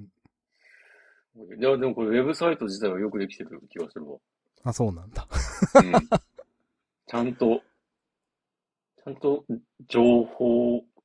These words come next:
Speaker 1: 必要な情報がきちんと届くような。
Speaker 2: うん。
Speaker 1: で、それでいて、こう、割と、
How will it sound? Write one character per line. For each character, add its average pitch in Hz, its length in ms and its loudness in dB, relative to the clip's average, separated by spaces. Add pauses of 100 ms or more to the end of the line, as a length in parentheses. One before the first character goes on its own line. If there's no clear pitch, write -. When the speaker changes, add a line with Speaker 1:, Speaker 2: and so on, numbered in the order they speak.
Speaker 1:
必 - 200 -2
要 139 180 10
な 131 160 6
情 131 300 2
報 127 220 -6
が 117 100 -2
き - 140 -16
ち 135 140 -8
ん 120 60 -10
と 101 100 -10
届 104 280 -8
く 101 80 -8
よ 85 140 -6
う 82 40 -10
な。 78 120 -12 (800)
Speaker 2:
う 117 40 -8
ん。 101 400 -10 (400)
Speaker 1:
で、 143 320 6
そ - 160 0
れ 151 80 2
で 156 120 6
い 143 100 -2
て、 147 240 0
こ 110 500 0
う、 - 40 -20 (760)
割 110 200 -4
と、 104 280 -2